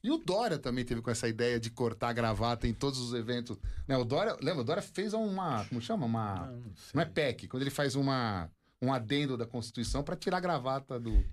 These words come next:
Speaker 2: É, a gente tava discutindo isso agora na, na, na jornada de cirurgia plástica, de estética que teve de, de, de cosmetria.
Speaker 1: Agora, no final de
Speaker 2: Agora,
Speaker 1: semana?
Speaker 2: sobre essa coisa do uso da gravata, porque realmente acho que é, eu, particularmente, eu, eu não gosto de gravata.
Speaker 1: Porque nos nossos eventos é obrigatório.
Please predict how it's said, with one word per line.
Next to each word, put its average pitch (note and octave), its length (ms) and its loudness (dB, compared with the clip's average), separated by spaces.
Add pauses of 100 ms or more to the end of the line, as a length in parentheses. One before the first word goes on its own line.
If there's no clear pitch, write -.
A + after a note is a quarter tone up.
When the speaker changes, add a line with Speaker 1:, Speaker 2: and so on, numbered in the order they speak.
Speaker 2:
É, D3 200 -4
a - 60 -2
gente D#3 160 -6
tava F3 140 -4
discutindo D3+ 400 -2
isso D3+ 120 -4
agora C3 280 -2
na, A2+ 180 -6
na, G2+ 140 -4
na G#2 160 -4
jornada G#2 400 -2
de G2+ 60 -6
cirurgia G2+ 340 -4
plástica, G#2 400 -4
de F2+ 80 -8
estética G2+ 420 -6
que E2 80 -14
teve F2+ 180 -14
de, F2 160 -14
de, E2 340 -8
de F#2+ 140 -16
cosmetria. G#2 680 0
Speaker 1:
Agora, C3 260 2
no G#2+ 60 -4
final A#2 160 -2
de D#3 80 0
Speaker 2:
Agora, D3 240 2
Speaker 1:
semana? - 120 -14 (240)
Speaker 2:
sobre D#3+ 300 0
essa D3 140 0
coisa D3 200 0
do C#3 80 -2
uso D#3+ 140 0
da D#3+ 100 2
gravata, A2+ 540 -2
porque C#3+ 280 -6
realmente G3 360 0
acho D#3+ 120 -2
que G3+ 80 -2
é, F3 100 -2 (720)
eu, E3 160 4
particularmente, C3 520 -4 (320)
eu, C3 140 -8
eu B2+ 80 -6
não D#3 140 0
gosto E3 200 0
de D3 60 -8
gravata. D3 220 -4
Speaker 1:
Porque C3 140 0
nos C3 100 4
nossos D#3+ 180 0
eventos D#3 240 0
é - 20 2
obrigatório. D#3 560 0